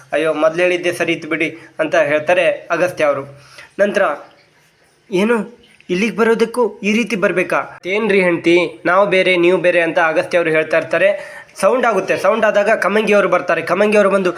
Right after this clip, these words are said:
"ಏನದು ಸೌಂಡು, ಏನದು ಸೌಂಡು?" ಅಂತ ಹೇಳಿ ಒಳಗಡೆ ಬಂದು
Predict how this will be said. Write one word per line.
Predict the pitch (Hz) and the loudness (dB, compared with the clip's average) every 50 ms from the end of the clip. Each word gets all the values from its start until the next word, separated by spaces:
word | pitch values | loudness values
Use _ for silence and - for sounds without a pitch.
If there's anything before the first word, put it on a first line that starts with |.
| - - - - | -8 -14 -6 0
"ಏನದು | 226 277 294 311 302 208 254 | 2 2 4 4 4 2 2
ಸೌಂಡು, | 233 247 254 277 277 247 247 | 2 4 2 2 2 2 2
ಏನದು | 233 262 285 294 285 - 262 - | 4 4 4 4 4 4 2 2
ಸೌಂಡು?" | - 254 262 254 240 | 2 2 2 4 2
ಅಂತ | 233 226 214 226 | 0 2 2 2
ಹೇಳಿ | 208 196 214 226 208 | 2 2 2 2 2
ಒಳಗಡೆ | 175 170 175 208 214 220 196 | 2 2 2 2 2 2 2
ಬಂದು | 185 190 208 208 202 190 165 151 139 | 2 2 2 4 2 2 2 2 0